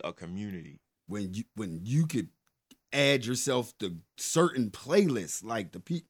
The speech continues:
Speaker 2: I remember that era.
Speaker 1: Okay.
Speaker 2: Yeah.
Speaker 1: So I was, listen, uh, I start chatting with people. No, actually, let me take that back.
Speaker 2: Mm-hmm.
Speaker 1: My first real interaction,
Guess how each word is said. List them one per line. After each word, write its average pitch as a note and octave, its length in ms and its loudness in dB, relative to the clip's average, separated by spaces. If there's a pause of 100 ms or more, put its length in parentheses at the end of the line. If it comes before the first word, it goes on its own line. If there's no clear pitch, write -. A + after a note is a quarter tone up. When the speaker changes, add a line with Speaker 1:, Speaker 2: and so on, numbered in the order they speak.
(100)
Speaker 2:
I C#3+ 120 4
remember F3 320 4
that D3+ 160 4
era. A2+ 180 -2
Speaker 1:
Okay. F2+ 380 -6 (140)
Speaker 2:
Yeah. C3+ 400 -2 (100)
Speaker 1:
So A2 200 -2
I A#2+ 160 8
was, C#3 340 2
listen, G#2+ 480 -8 (640)
uh, D#2+ 320 -16
I G2 140 -6
start A2+ 260 -4
chatting G2+ 480 -4
with E2+ 140 -8
people. E2 400 -12 (480)
No, A2+ 220 -6 (100)
actually, A#2+ 580 0 (140)
let F#2 100 -12
me F#2+ 80 -10
take A2+ 220 -10
that B2 200 -4
back. F#2 260 -6 (200)
Speaker 2:
Mm-hmm. E2+ 300 -8 (500)
Speaker 1:
My E2 160 -8 (220)
first F3+ 260 0
real D3 380 6
interaction, E2+ 720 -8